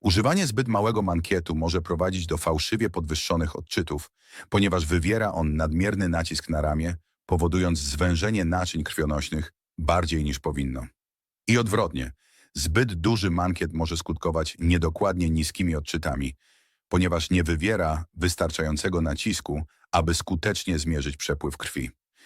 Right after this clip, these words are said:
Dlatego wybór odpowiedniego rozmiaru mankietu na ramię jest niezbędny do uzyskania wiarygodnych wyników. Aby wybrać odpowiedni rozmiar mankietu, należy zmierzyć obwód ramienia i zapoznać się z wytycznymi producenta,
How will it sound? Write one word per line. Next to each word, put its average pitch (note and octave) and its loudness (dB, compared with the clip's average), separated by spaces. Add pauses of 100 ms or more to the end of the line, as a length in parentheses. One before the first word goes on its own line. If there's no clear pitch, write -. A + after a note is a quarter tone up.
(240)
Dlatego E2 0
wybór B2+ 2
odpowiedniego F#2 -2
rozmiaru F2 0
mankietu D#2+ -2
na D2+ 0
ramię F2 0 (140)
jest E2+ 0
niezbędny F2 2
do E2 0
uzyskania D#2 -2
wiarygodnych C#2+ -4
wyników. C2+ -8 (680)
Aby G2+ 4
wybrać E3 2
odpowiedni G#2+ 0
rozmiar F#2+ 0
mankietu, D#2+ 0 (320)
należy B2+ 2
zmierzyć A2+ 0
obwód A#2+ 0
ramienia E2+ 0 (300)
i G2+ 4
zapoznać F#2+ 0
się F2+ 0
z D#2 -4
wytycznymi F2+ 0
producenta, D#2 0